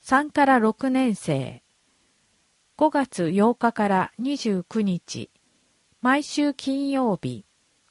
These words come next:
午後四時四十五分から六時。全四回。市内在住、在学の小学三から六年生、二十五人。抽選。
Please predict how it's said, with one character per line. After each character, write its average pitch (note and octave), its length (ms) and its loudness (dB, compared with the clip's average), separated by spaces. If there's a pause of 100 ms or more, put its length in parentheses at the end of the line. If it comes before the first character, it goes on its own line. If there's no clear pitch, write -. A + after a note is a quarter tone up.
午 D4 140 4
後 F#3+ 280 2
四 C#4 200 2
時 G3+ 260 -4
四 C#4 240 0
十 G#3+ 220 2
五 B3+ 160 4
分 G#3+ 280 -2
か E3 140 -2
ら D#3 240 -2 (260)
六 G3+ 360 0
時。 - 260 -10 (960)
全 C#4 300 2
四 A3+ 260 0
回。 F#3 380 -2 (1080)
市 - 220 -8
内 A#3+ 240 0
在 A3 320 0
住、 G#3 420 -2
在 A3+ 280 2
学 A3 280 -2
の F#3+ 300 0 (140)
小 C#4+ 260 4
学 C#4+ 320 -2
三 C4+ 320 0
か C4 140 0
ら A3 160 2
六 G#3 260 -2
年 B3 240 0
生、 C#3 400 -8 (400)
二 D4 180 -6
十 E3+ 280 -2
五 E3+ 180 -2
人。 F3+ 420 -2 (480)
抽 A#3+ 280 -4
選。 G3 400 0